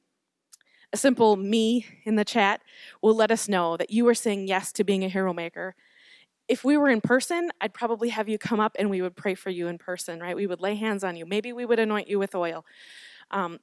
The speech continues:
but we can't do that yet. So instead, just let us know in the chat. Say, "Me, it's me. I, I'm signing up for this. I accept my role as a, as a hero maker. I'm saying yes." And we want you to mark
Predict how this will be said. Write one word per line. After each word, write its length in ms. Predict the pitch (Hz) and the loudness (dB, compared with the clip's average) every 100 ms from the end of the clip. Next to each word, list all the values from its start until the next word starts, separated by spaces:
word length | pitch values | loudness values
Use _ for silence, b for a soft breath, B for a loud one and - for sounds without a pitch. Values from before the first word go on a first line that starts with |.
| - | -4
but 160 | 175 | -2
we 100 | 240 | -2
can't 280 | - 294 269 | 0 2 2
do 160 | 262 247 | 2 4
that 220 | 220 - | 2 2
yet. 220 | 185 123 b b b | -2 -2 b b b
So 260 | - 226 208 | 2 4 4
instead, 460 | 233 - 247 247 | 0 0 0 0
just 200 | 208 - | -2 -6
let 200 | 202 240 | 2 4
us 160 | 294 - | 4 4
know 220 | 240 233 | 4 4
in 80 | 226 | 2
the 60 | |
chat. 360 | - 208 165 - | -2 -4 -6 -6
Say, 220 | - 220 | -4 -2
"Me, 340 | 202 240 240 226 | 0 2 2 0
it's 160 | 185 214 | -4 0
me. 240 | 226 208 - | 0 0 0
I, 240 | 202 202 - | 0 0 0
I'm 220 | 214 214 | 0 0
signing 340 | 226 220 208 | 0 0 2
up 160 | 208 - | -2 -2
for 100 | 208 | 0
this. 300 | 208 202 - B B B B - | 0 0 -4 B B B B -4
I 140 | 202 | 0
accept 680 | 202 - - 180 - - - _ _ _ _ | 0 -4 -4 -4 -4 -12 -12 _ _ _ _
my 120 | 190 | -2
role 440 | 165 165 165 165 - | 0 2 2 0 -2
as 200 | - 180 | -4 -2
a, 180 | 180 165 - | -2 -2 -4
as 140 | 180 | -8
a 60 | 180 | -8
hero 320 | - 190 175 | -6 -4 -4
maker. 420 | 160 170 165 170 - _ B B B B - | -6 -10 -12 -14 -18 _ B B B B -8
I'm 100 | 202 | -6
saying 520 | - 220 214 202 - | -2 0 2 0 -2
yes." 560 | 214 185 180 - - - _ _ _ _ _ _ _ _ _ _ B B B B B _ _ _ | 0 0 0 -8 -12 -12 _ _ _ _ _ _ _ _ _ _ B B B B B _ _ _
And 160 | 220 220 | -2 0
we 120 | 254 | 0
want 240 | 247 254 254 | 2 0 0
you 80 | |
to 80 | 226 | -2
mark 440 | 208 208 208 208 | 0 0 0 -2